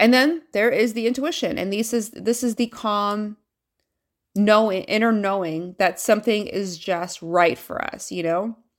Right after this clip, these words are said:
Um, all these different voi-, all these different competing voices and opinions, right? And, and nudges that we get. Of all of them, intuition is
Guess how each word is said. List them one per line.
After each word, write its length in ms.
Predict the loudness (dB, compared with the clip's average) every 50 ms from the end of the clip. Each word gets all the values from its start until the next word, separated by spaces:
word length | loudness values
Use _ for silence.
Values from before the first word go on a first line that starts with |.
| _ _ _ _ _ _ _ _ _ _ _ 0
Um, 560 | 2 4 4 4 2 0 -2 -4 -8 -10 -12 -16 _ _ _ _ _ _ _ _ _ _ _ _ _ _ _ _ _ _ _ _
all 240 | 6 8 8 8 8
these 220 | 6 4 2 0 0
different 400 | -4 -6 -4 -6 -8 -8 -8 -4
voi-, 260 | -2 0 0 0 2
all 180 | 4 4 4 6
these 160 | 4 4 2
different 240 | 0 -2 -4 -6 -6
competing 560 | -6 -8 -8 -8 -8 -8 -6 -4 -4 -6 -4
voices 520 | 0 0 0 0 0 -2 -6 -8 -8 -8
and 120 | -8 -8 -10
opinions, 760 | -10 -10 -6 -6 -4 -4 -4 -4 -4 -6 -6 -6 -8 -10 -10
right? 280 | -8 -4 -4 -4 -2 -2
And, 300 | -4 -4 -4 -6 -4 -2
and 260 | 0 0 0 0 0
nudges 440 | 2 2 0 0 -2 -4 -2 -2 -4
that 120 | -4 -4
we 100 | -6 -8
get. 420 | -8 -6 -6 -6 -6 -8 -10 _ _ _ _ _ _ _ _ _ _ _ _ _ _ _ _ _ _ _ _ _ _ _ _ _ _ _ _ _ _ _ _ _ -10 0
Of 220 | 4 4 4 4 4 -2 -2 2
all 400 | 4 6 6 8 6 6 6 4
of 220 | 2 2 0 -4
them, 360 | -8 -8 -8 -8 -10 -16 -20 -20 _ -20 -20 -20 -20 _ _ _ _ _ _ _ _ _ _ -20 _ _ _ 2
intuition 640 | 4 4 4 2 0 0 -2 -2 -2 0 -2 0 0
is 140 | -2 -2